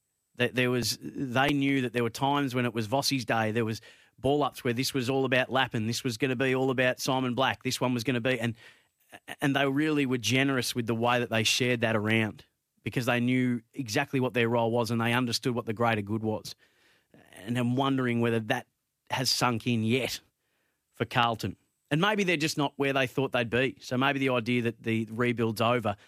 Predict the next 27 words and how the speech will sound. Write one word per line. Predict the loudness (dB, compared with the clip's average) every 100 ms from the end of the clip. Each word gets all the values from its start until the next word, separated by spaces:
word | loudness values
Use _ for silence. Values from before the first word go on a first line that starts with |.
| _
as | -12
Kane | -2 0 2
Little | 0
said, | 0 0 0
maybe | 0 0 0 -2 -4
he's | -4 -2
jumped | -2 -2
the | -2
gun | 0 2
on | 0
that. | -2 -8 -20 -6
At | -2
one | 0 0
three | 0
hundred | 0 -2 -2
seven | -2 0
three | 0 -2
six | -2 -2
seven | 0 0 0
three | -2 -2 -2
six. | 0 -2 -2
Jono | -2 0 2 0 -2 -18 _
is | -2
in | 0
Sunshine. | 2 0 2 2 2
G'day, | 2 2
Jono. | 2 2 0